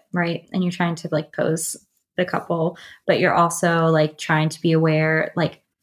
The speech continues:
here's a great example. Um, and this is so small and so minute and, like, no one else probably noticed.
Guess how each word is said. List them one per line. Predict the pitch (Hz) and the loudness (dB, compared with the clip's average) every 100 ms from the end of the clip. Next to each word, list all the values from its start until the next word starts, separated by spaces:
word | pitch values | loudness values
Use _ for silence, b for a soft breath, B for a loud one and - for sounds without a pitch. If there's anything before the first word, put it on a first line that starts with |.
| _ | _
here's | 196 180 | -2 0
a | 170 | 0
great | 143 - | -2 -4
example. | - - - 135 - - B B B | -8 -10 -6 -6 -8 -12 B B B
Um, | 185 185 165 156 | 0 2 2 2
and | 208 | 2
this | 196 - | 2 2
is | 190 - | -2 -4
so | - 170 | 0 0
small | 170 - 165 175 165 | 0 -4 -6 -6 -6
and | 185 | -4
so | 175 - 175 | -4 -2 -2
minute | 165 165 160 170 - | -2 0 0 -2 -4
and, | 175 | -2
like, | 165 156 175 | 0 0 0
no | 165 165 | -2 0
one | 160 | -2
else | 147 - | -2 -4
probably | 170 90 | -2 0
noticed. | 92 - - - - - | 0 0 -2 -4 -16 -20